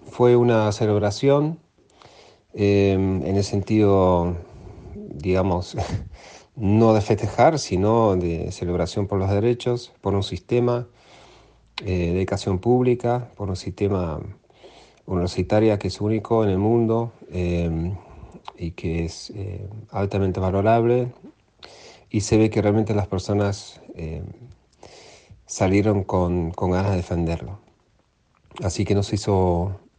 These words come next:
muy bien como integrantes de la institución, eh, y al mismo tiempo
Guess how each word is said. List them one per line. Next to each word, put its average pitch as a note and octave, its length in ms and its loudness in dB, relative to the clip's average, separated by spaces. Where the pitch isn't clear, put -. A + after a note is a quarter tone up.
muy A#2+ 300 4
bien A#2+ 280 4
como F#2+ 240 0
integrantes G2 480 0
de A2 60 0
la G#2+ 80 2
institución, A#2 600 -4
eh, F2 340 0
y G2 100 2
al G#2 80 4
mismo B2 240 4
tiempo G2+ 880 4